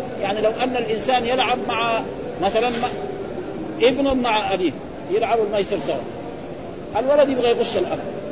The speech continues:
والأب يبغى يغش الابن ولا يحترمه، ويمكن بعدين في الآخر يتضارب مع بعض. <laughs> يقول له: "أنت ما تع-"، يقول له: "أنت مثلا"، يقول له: "أنت ما تعرف تلعب". مثلا الولد يقول لي: "أبوي"، فهذا إيش يعني؟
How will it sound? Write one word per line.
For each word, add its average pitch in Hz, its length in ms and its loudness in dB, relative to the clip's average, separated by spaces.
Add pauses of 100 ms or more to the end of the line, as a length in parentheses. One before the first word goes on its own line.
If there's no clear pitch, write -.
(240)
والأب 247 260 2
يبغى 220 200 0
يغش 196 160 0
الابن 151 320 -6 (1080)
ولا 269 160 6
يحترمه، 220 480 2 (680)
ويمكن 254 360 0
بعدين 247 260 0
في 214 80 -2
الآخر 247 300 2
يتضارب 226 440 2
مع 175 140 2
بعض. 151 160 0 (1040)
<laughs> - 520 -4
يقول 247 140 -2
له: 233 60 6
"أنت 240 140 4
ما 233 140 6
تع-"، 208 220 0 (240)
يقول 277 180 2
له: 277 60 6
"أنت 262 160 2
مثلا"، 247 340 2 (240)
يقول 285 180 -2
له: 285 60 4
"أنت 285 120 0
ما 277 160 2
تعرف 247 320 0
تلعب". 170 260 -2 (1200)
مثلا 269 240 0
الولد 311 260 6
يقول 277 220 -4
لي: 254 80 2
"أبوي"، 196 140 -2 (140)
فهذا 294 420 -2
إيش 277 160 -2
يعني؟ 247 180 2